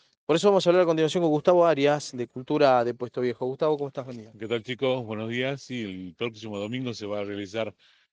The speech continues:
Speaker 2: la fiesta patronal, los actos protocolares que están previstos para, para esta ocasión, que es muy especial. Eh, debemos recordar que nuestro ejido municipal tiene, tiene cinco fiestas patronales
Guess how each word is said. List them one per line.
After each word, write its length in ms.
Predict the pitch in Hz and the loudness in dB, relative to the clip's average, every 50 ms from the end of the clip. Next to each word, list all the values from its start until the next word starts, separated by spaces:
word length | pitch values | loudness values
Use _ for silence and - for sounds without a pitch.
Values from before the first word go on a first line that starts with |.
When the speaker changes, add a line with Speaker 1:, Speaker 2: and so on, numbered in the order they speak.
| _ _ _ | _ _ _
Speaker 2:
la 140 | 90 87 | -10 -10
fiesta 300 | - 120 117 107 - 107 | -8 -8 -10 -8 -8 -8
patronal, 460 | - 101 90 - 104 120 131 135 131 113 | -10 -10 -12 -10 -6 -4 -2 -2 -2 -4
los 120 | 101 - | -6 -8
actos 240 | 113 101 95 113 95 | -10 -10 -8 -12 -12
protocolares 520 | - 95 95 - 98 101 107 113 110 95 | -12 -14 -12 -10 -6 -4 -4 -4 -4 -6
que 60 | 90 | -8
están 220 | 90 - 104 101 98 | -12 -12 -12 -10 -10
previstos 400 | 95 95 95 104 104 - 110 92 | -10 -8 -8 -10 -10 -10 -12 -12
para, 360 | - 95 92 92 87 85 80 | -10 -10 -8 -8 -8 -8 -10
para 160 | - 92 95 | -10 -12 -12
esta 160 | 95 - 101 | -10 -8 -10
ocasión, 280 | 92 101 95 - 117 110 | -8 -8 -10 -10 -10 -10
que 100 | 101 107 | -10 -10
es 40 | 101 | -10
muy 140 | 104 104 104 | -10 -10 -10
especial. 480 | 95 - 104 95 - 127 139 151 147 _ 95 87 _ _ _ _ 95 90 | -10 -10 -12 -8 -4 -4 -4 -4 -6 _ -20 -20 _ _ _ _ -20 _
Eh, 200 | 90 87 90 87 | -8 -8 -8 -6
debemos 300 | 87 95 104 110 110 98 | -6 -6 -6 -6 -6 -6
recordar 440 | 98 101 98 101 101 110 120 120 117 | -8 -6 -6 -6 -2 -2 -2 -2 -2
que 60 | 104 | -4
nuestro 340 | 104 101 92 - - 98 104 | -8 -10 -12 -12 -10 -10 -8
ejido 280 | 107 104 - 113 104 95 | -8 -8 -8 -10 -10 -10
municipal 420 | 95 98 92 - _ - 113 117 | -12 -16 -18 -20 _ -10 -10 -10
tiene, 340 | - 117 107 107 113 110 110 | -10 -16 -18 -16 -16 -16 -16
tiene 280 | - _ 113 117 117 113 | -16 _ -12 -12 -12 -12
cinco 320 | - 127 139 151 - - | -14 -16 -16 -16 -18 -18
fiestas 260 | _ 123 123 - 120 101 | _ -12 -10 -10 -8 -8
patronales 640 | 110 104 101 - 117 120 123 120 120 123 117 - | -8 -10 -8 -8 -8 -8 -6 -6 -6 -8 -10 -12